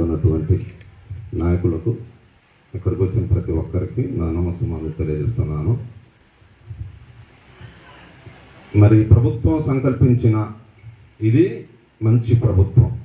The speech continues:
ఎందుకంటే వంద రోజుల పరిపాలన విధానం పూర్తిగా ప్రజల వద్దనే కొనసాగింది.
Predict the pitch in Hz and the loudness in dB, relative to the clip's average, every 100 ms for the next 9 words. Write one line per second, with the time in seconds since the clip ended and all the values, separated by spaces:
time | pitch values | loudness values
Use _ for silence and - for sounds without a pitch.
0 | - - - _ _ _ _ - 104 117 | -14 -16 -18 _ _ _ _ -2 2 4
1 | 107 98 123 - - - _ _ _ _ | 2 -4 -4 -8 -14 -20 _ _ _ _
2 | _ _ _ _ _ _ _ _ _ _ | _ _ _ _ _ _ _ _ _ _
3 | _ - - 117 139 151 165 160 160 156 | _ -16 4 6 8 6 4 4 2 2
4 | 151 - 135 - 139 135 131 120 113 120 | 0 2 0 2 0 0 0 4 8 6
5 | 131 120 104 127 - - _ _ _ _ | 6 0 -2 -6 -12 -18 _ _ _ _
6 | - - 226 277 269 220 196 156 117 - | -6 -2 0 -2 -2 -2 0 -2 -8 -18
7 | - _ _ _ - 135 175 165 156 143 | -20 _ _ _ -6 -4 -2 -4 -4 -4
8 | 160 247 - - _ _ - 110 101 92 | -4 -4 -10 -20 _ _ -6 -2 0 -2
9 | 82 78 71 | -4 -8 -12